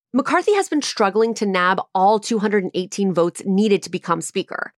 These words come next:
Even though Republicans will have a slim majority in the House next Congress, it seems McCarthy's down just enough votes to put his path to the gavel in jeopardy.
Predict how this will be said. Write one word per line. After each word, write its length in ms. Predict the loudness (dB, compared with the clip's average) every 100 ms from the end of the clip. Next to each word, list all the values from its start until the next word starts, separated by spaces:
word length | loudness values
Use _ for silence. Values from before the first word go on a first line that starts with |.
| _ _
Even 240 | 0 2
though 100 | 2
Republicans 600 | 0 -2 -2 0 0 0
will 80 | -2
have 160 | 0 0
a 80 |
slim 480 | -2 -8 -2 0 2
majority 500 | 0 0 0 2 0
in 80 | 0
the 60 | 0
House 320 | 0 -2 -2
next 220 | -4 -4
Congress, 540 | -2 0 0 -2 -4 -10 -10
it 120 | -6
seems 320 | 0 0 2
McCarthy's 540 | 0 0 0 0 -2
down 320 | 0 2 0 -4
just 420 | 0 0 0 0
enough 220 | -2 -2
votes 400 | 0 0 0 -4 -10
to 60 | -6
put 200 | -2 0
his 120 | -2
path 380 | -4 -2 -2 -2
to 100 | -4
the 80 | -2
gavel 500 | 0 0 2 2 2
in 160 | 0 -2
jeopardy. 520 | -2 -2 -6 -12